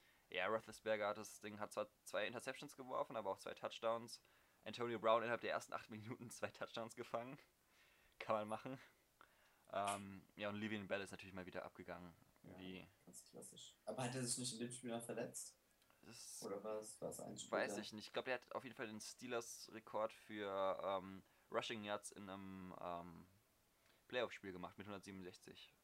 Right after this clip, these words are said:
Speaker 2: Ja, dann war es wahrscheinlich erst. Genau.
Speaker 1: Ähm, ja. Dann nächstes.
Speaker 2: Giants gegen Packers,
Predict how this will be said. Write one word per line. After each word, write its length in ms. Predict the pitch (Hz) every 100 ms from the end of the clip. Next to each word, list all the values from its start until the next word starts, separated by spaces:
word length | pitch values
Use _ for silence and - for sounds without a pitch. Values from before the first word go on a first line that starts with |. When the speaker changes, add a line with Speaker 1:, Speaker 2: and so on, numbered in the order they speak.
| _ -
Speaker 2:
Ja, 200 | 101 98
dann 240 | 95 98 95
war 140 | 95
es 340 | 95 - - -
wahrscheinlich 400 | - - - - -
erst. 300 | - - - _
Genau. 240 | 131 - - _ - - - - - _ _ - - - -
Speaker 1:
Ähm, 640 | 101 101 101 101 98 95 - - _ - - 117
ja. 240 | 110 87 - _ _ - -
Dann 300 | 107 104 107
nächstes. 520 | 117 - 95 - - - - - _ _ _ _ _ _ -
Speaker 2:
Giants 400 | 107 110 113 -
gegen 260 | 110 113
Packers, 640 | - 143 147 151 - -